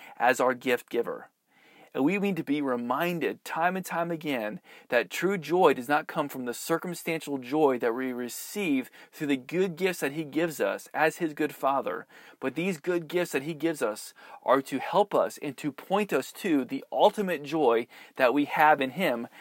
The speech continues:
that will never rust, that will never fade, that will never be lost. In this life, everything that we have will be lost. Right? And, and, and for some of us, we, we have lost some things recently.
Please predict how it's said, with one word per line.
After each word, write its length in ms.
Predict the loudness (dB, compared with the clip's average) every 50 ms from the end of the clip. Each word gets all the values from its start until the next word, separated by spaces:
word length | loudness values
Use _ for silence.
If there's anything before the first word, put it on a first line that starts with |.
| -20 -4 2
that 160 | 2 4 4
will 100 | 4 2
never 380 | 2 6 6 6 8 8 4 6
rust, 460 | 10 10 10 10 10 4 -6 -14 -16 -20 -20 -10 _
that 160 | 2 4 4
will 160 | 4 4 2
never 400 | 2 4 6 6 6 6 6 2
fade, 480 | 0 0 2 2 4 4 2 0 -2 -6 -16 -20 -6 _
that 120 | 4 4 6
will 160 | 6 4 2
never 380 | 4 6 6 8 8 6 4
be 180 | 2 2 0 0
lost. 920 | 0 0 2 6 10 12 12 12 12 8 2 -6 -8 -10 -12 -12 -16 -18 -18 _ _ _ _ _ _ _ _ _ _ _ _ _ _ _ _ _ _ 0
In 120 | 2 2
this 220 | 4 2 0 4
life, 240 | 6 8 8 8 6 6 6
everything 400 | 6 6 6 4 0 0 0 2
that 120 | 2 2
we 100 | 2 0
have 320 | 0 2 4 6 6 6 4
will 100 | 2 0
be 160 | 0 -2 -2
lost. 680 | 2 2 2 2 2 0 -4 -10 -12 -14 -14 -16 -18 -20 _ _ _ _ _ _ _ _ _ _ _ 0
Right? 280 | 4 6 6 6 4 2 0
And, 200 | 0 0 0 2
and, 260 | 0 0 0 0 -2
and 340 | -2 -2 -2 -2 -4 -8 -6
for 140 | -2 -2 -2
some 320 | -2 2 2 4 6 6
of 120 | 6 8 10
us, 220 | 8 8 8 4
we, 300 | 0 0 0 0 -2 -2
we 140 | 0 0 0
have 180 | 0 0 -2 -2
lost 500 | 0 0 2 4 4 4 2 0 -8 -6
some 200 | -4 -4 -4 -4
things 420 | -6 -6 -4 -4 -4 -8 -10 -10
recently. 560 | -12 -10 -10 -10 -12 -14 -14 -14 -16 -18 -18